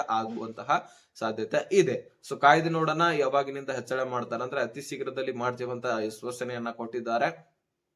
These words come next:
ಕಾಯ್ದು ನೋಡ್ಬೇಕಾಗಿದೆ. ಒಂದು ವೇಳೆ ಹೆಚ್ಚಳ ಜಮಾ ಆಗ್ತಾ ಇದ್ರೆ ಕಾಮೆಂಟ್ ಮಾಡಿ ತಿಳಿಸೋದನ್ನ ಮರಿಬೇಡಿ. ಆ, ಹಾಗಾದ್ರೆ ಸ್ನೇಹಿತರೆ, ಈಗ ಅಂಗವಿಕಲರಿಗೆ ಕ್ಲಾರಿಟಿ ಕೊಡ್ತಾ ಇದೀನಿ ಕೇಳಿ. ನಿಮಗೆ already ನಿಮ್ಮ ಅಂಗವೈಕಲ್ಯದ ಆಧಾರದ ಮೇಲೆ ದುಡ್ಡು ಜಮಾ ಆಗ್ತಾ ಇರತ್ತೆ.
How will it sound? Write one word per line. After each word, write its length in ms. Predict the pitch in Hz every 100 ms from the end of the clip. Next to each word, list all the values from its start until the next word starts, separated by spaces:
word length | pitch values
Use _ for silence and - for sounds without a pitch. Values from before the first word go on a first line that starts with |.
| _ _
ಕಾಯ್ದು 260 | - 139 143
ನೋಡ್ಬೇಕಾಗಿದೆ. 600 | 143 127 135 127 127 151
ಒಂದು 240 | 127 127
ವೇಳೆ 160 | 131 131
ಹೆಚ್ಚಳ 280 | 120 127 123
ಜಮಾ 260 | 120 123
ಆಗ್ತಾ 240 | 127 123 123
ಇದ್ರೆ 220 | 120 127
ಕಾಮೆಂಟ್ 360 | 110 113 123
ಮಾಡಿ 240 | 123 123 123
ತಿಳಿಸೋದನ್ನ 500 | 117 117 120 113 113
ಮರಿಬೇಡಿ. 640 | 113 110 113 113 110 196 - - - - _
ಆ, 100 | 135
ಹಾಗಾದ್ರೆ 420 | 143 156 160 160
ಸ್ನೇಹಿತರೆ, 640 | 156 135 143 139 143 147 151
ಈಗ 140 | 143
ಅಂಗವಿಕಲರಿಗೆ 1080 | 147 139 127 160 165 156 156 147 139 139 147
ಕ್ಲಾರಿಟಿ 400 | 135 127 127 123
ಕೊಡ್ತಾ 360 | - 120 120
ಇದೀನಿ 220 | 117 117 113
ಕೇಳಿ. 380 | 123 123 165
ನಿಮಗೆ 440 | 160 143 143 - 123
already 340 | 123 151 156 151
ನಿಮ್ಮ 200 | 143 143
ಅಂಗವೈಕಲ್ಯದ 880 | 127 131 139 127 123 - 135 131 -
ಆಧಾರದ 440 | 123 120 131 123
ಮೇಲೆ 340 | 123 120 120 131
ದುಡ್ಡು 220 | 113 120
ಜಮಾ 300 | 113 110 113
ಆಗ್ತಾ 220 | 113 -
ಇರತ್ತೆ. 600 | 104 107 139 156 - -